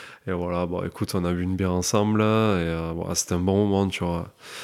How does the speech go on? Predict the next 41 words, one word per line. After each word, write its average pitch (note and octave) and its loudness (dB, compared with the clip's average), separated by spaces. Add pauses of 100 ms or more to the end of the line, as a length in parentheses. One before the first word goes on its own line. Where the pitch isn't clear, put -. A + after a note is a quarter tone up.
(180)
Et F#2+ 0
lui, F2+ 2
pareil, E2+ 0
il E2+ 0
me E2 0
disait E2 -4
la E2 0
même E2 0
chose, F#2 0
que E2 -6
ça F2 -6
lui E2+ -4
faisait - -6
le F#2 -2
plus G#2+ -2
grand G2 4
bien. F#2 0 (720)
Donc G#2+ 0
voilà, A#2 4
c'est A2+ -2
vrai A2+ 2
que B2+ -6
j'avais, A2 4
j'avais A#2 4
ce D3 0
besoin C3+ 4
un A#2+ 0
peu C3 2
de, G#2+ 2 (460)
de G#2+ -2
retrouver A#2 0
ça, B2 2
et A2 0
puis - -12
ça - -2
m'a A2+ 2
fait - 0
du A#2 2
bien G#2 2
de F#2 -2
re-, F2+ -2